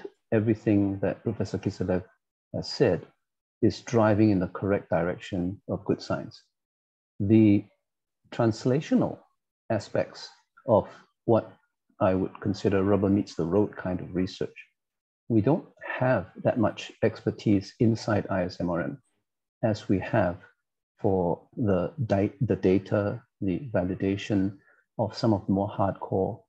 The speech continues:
items. So things like health services research, global health initiatives that have an impact on areas that are underserved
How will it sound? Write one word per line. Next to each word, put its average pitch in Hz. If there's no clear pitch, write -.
items. -
So 101
things 131
like -
health -
services 101
research, -
global 101
health 95
initiatives 95
that 110
have 101
an 101
impact -
on 98
areas 101
that 92
are -
underserved 101